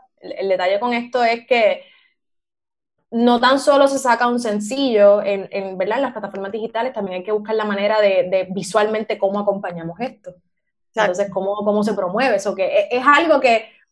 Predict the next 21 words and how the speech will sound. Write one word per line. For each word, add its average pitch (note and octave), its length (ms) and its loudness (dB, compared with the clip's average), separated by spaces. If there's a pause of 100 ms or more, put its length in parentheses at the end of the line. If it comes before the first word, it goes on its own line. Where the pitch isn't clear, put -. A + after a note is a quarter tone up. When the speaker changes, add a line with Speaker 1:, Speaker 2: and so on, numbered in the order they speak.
Speaker 1:
volvemos A3+ 480 4
a D4 60 4
la D4 140 6
parte D4 340 4
de, C4 200 4
de A3+ 120 2
las A3+ 140 4
barreras G#3 420 2
que C4 120 -6
te, B3 200 -4
que A#3 120 -6
te A3 60 -8
encuentras A3 560 -4
cuando G3 240 -6
eres G3 200 -6
artista A3+ 280 -8
independiente, G#3+ 640 -6
y C#4+ 140 4
más G3+ 180 4
que C#4 140 2
todo, B3 380 0